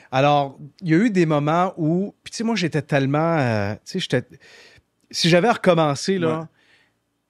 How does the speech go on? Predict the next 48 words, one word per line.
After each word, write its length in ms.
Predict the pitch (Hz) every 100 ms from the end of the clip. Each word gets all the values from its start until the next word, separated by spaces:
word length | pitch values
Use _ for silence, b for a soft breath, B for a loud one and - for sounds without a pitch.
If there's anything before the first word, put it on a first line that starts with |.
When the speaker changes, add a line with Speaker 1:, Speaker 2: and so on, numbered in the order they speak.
| -
Speaker 1:
c'est 180 | - 175
sûr 220 | - 240
que 60 |
j'ai, 160 | 156 160
j'ai 160 | 151 147
une, 120 | 143
euh, 180 | 131 123 127 B B
<laughs> 180 | B B -
j'espère 440 | 147 - 220 233
que 120 | 220 165
je 60 |
serai 140 | - 180
un 100 | 165
peu 140 | 185
plus 180 | - 226
calme 500 | - 160 147 156 147
et 60 | 135
plus 240 | 170 170
posé 400 | - 156 143 165
dans 100 | 156
mes 100 | 131
affaires 200 | 120 175
parce 140 | 165 -
que 80 |
j'étais 160 | 160 175
tellement 260 | 202 240 269
craqué, 380 | - 127 196
je 100 | 147
voulais 140 | 151 220
tellement 340 | 220 175 175
performer, 560 | 170 139 - 104 110 120 B B B
je 60 | 113
voulais 160 | 165
Speaker 2:
Uh-huh. 60 | 202
Speaker 1:
tellement 360 | 190 185 170 143
bien 220 | 123 110
faire, 300 | - 113 113 B B -
je 80 |
voulais 180 | 127 165
tellement 400 | 165 190 170 185
bien 200 | 156 147
servir 420 | 147 139 113 135 139
les 180 | 120 135
auditeurs, 480 | 131 - 135 131
le 120 | 123 117
monde, 280 | 117 120
je 60 | 113
voulais, 200 | 127